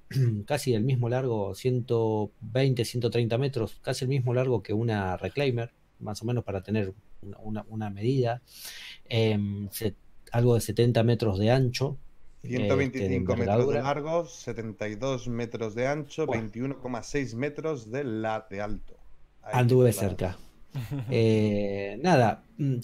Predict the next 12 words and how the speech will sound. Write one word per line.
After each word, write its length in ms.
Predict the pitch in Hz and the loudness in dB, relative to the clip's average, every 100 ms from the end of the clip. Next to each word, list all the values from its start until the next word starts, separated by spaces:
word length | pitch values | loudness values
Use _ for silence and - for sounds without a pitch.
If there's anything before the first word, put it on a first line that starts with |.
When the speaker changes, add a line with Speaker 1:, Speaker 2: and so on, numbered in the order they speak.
| - | 2
Speaker 1:
yo 120 | 160 | 6
creo 240 | 185 202 | 6 6
que 680 | 156 139 127 120 113 110 - - - | 6 6 6 6 4 2 -2 -10 -8
en 120 | 120 120 | -4 0
vez 140 | 147 | 0
de 80 | 151 | 2
analizar 400 | 135 120 110 147 | 2 0 0 -2
la 120 | 139 | 0
nave, 320 | 143 180 175 - | 0 0 -2 -4
estaría 300 | - 160 208 | -4 0 2
bueno 200 | 202 180 | 2 2
analizar 540 | 131 127 123 180 175 | 2 0 0 -2 -4